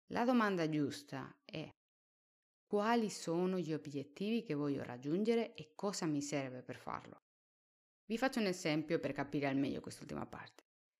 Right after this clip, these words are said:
Se ho deciso di vendere il mio prodotto online, dovrò analizzare tanti aspetti per riuscire a raggiungere il mio obiettivo. Ho un sito web,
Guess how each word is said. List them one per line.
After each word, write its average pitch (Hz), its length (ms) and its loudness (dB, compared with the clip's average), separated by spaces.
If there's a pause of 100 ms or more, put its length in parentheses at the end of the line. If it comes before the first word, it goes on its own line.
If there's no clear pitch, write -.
(140)
Se - 300 2
ho 262 60 6
deciso 254 420 2
di 202 140 2
vendere 139 320 4
il 135 60 2
mio 151 200 2
prodotto 143 480 0
online, 131 380 -2 (680)
dovrò 190 320 0
analizzare 196 640 2
tanti 156 320 0
aspetti 151 680 -2
per - 280 -4
riuscire 147 880 0
a - 80 -4
raggiungere 147 480 2
il 139 60 2
mio 135 140 0
obiettivo. 131 680 -8 (1000)
Ho 208 40 8
un 240 140 6
sito 196 300 4
web, 147 180 4